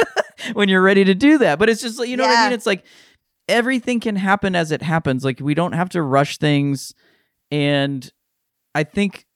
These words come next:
Speaker 1: you know, with, social media is important and it's changed a lot and it's helped us a lot.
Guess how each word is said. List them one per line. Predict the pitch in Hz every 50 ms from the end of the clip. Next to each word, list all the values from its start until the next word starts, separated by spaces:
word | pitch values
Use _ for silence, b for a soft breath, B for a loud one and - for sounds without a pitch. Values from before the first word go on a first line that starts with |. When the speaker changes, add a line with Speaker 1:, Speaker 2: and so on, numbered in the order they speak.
| _ _ -
Speaker 1:
you | 143 170 165
know, | 156 151 151
with, | - - 160 185 185 - _ _ _ _ _ _ _ _ _ _ _ _ _ - - 64 - 123 - -
social | - - 214 226 - 247
media | 233 214 214 226 226 220 208 185
is | 170 160
important | 165 147 - - 175 196 196 190 196 185
and | 165 147
it's | 135 131 -
changed | - - 165 180 196 175 -
a | 165 156
lot | 151 156 160 175
and | 170 139
it's | 123 120 -
helped | 160 156 170 -
us | 165 160 -
a | 151
lot. | 135 113 107 120 143 170 - -